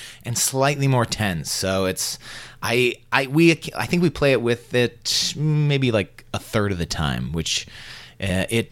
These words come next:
it does ratchet up the tension a bit more. So if you, if, if, if after playing the,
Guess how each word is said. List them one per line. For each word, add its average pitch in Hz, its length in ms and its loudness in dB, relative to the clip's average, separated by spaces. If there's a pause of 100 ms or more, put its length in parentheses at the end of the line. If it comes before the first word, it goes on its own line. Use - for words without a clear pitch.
(140)
it 95 160 -6
does 131 340 2
ratchet 104 480 -4
up 110 140 -6
the - 60 -14
tension 92 300 -2
a 80 40 -4
bit - 140 -4
more. 80 360 -6 (260)
So - 180 -6
if 82 140 -8
you, 90 120 -6
if, - 280 -8
if, - 300 -8 (120)
if 147 200 0
after 135 300 -2
playing 123 640 -2
the, 92 400 -4